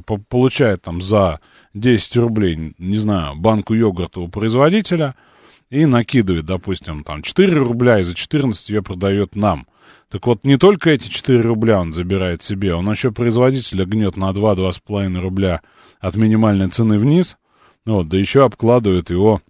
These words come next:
м, таким, а, такой податью ежеквартальной или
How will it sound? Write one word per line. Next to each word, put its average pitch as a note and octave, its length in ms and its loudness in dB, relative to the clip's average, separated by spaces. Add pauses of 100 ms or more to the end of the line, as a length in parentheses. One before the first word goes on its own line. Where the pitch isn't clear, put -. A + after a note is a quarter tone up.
(160)
м, G#2 260 -10
таким, F#2 440 -4 (2000)
а, F#2+ 360 -2 (160)
такой A2+ 220 0
податью C3+ 680 2
ежеквартальной A2 920 0
или F#2+ 140 0